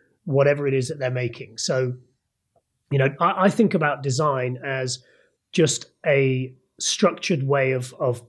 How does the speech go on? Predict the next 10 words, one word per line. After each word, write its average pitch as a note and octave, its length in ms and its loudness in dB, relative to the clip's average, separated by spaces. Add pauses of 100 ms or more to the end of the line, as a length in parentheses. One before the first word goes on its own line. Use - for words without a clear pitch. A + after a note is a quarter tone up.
(140)
problem C3 420 0
solving. A2 520 -6
It's C3 180 -4
a E3 60 0
way D#3+ 240 2
of C#3+ 100 -2
navigating, C#3 1000 -4 (800)
um, A#2+ 520 -6 (840)
an D3 220 -2
uncertain C3+ 840 -2